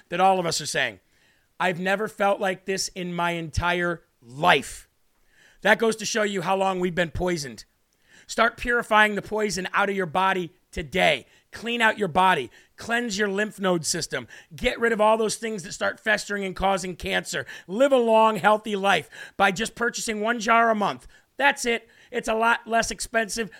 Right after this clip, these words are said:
than actually going and purchasing the stuff that you're consuming out of that jar. Brickhouse Nutrition, Field of Greens. Go to field of greens dot com today. Use the promo code L F A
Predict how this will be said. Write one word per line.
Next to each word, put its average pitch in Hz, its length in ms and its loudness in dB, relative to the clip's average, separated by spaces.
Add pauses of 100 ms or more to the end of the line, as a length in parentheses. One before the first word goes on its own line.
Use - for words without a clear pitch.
than 214 120 -4
actually 214 300 -2
going 214 260 -4
and 185 100 -12
purchasing 208 480 -6 (200)
the 196 80 -10
stuff 220 240 -4
that 190 80 -14
you're 208 140 -8
consuming 220 540 -10 (100)
out 220 200 4
of 190 100 2
that 151 220 2
jar. 127 340 -2 (460)
Brickhouse 233 420 4
Nutrition, 208 480 -6
Field 208 260 -2
of 185 140 -4
Greens. 170 360 -4 (300)
Go 233 160 8
to 254 60 6
field 214 300 0
of 180 100 -4
greens 180 340 -2 (260)
dot 214 300 6
com 196 280 -4
today. 175 320 -2 (220)
Use 254 220 2
the 247 80 -2
promo 220 320 -4
code 214 160 -4
L 202 160 2
F 190 140 -6
A 165 260 2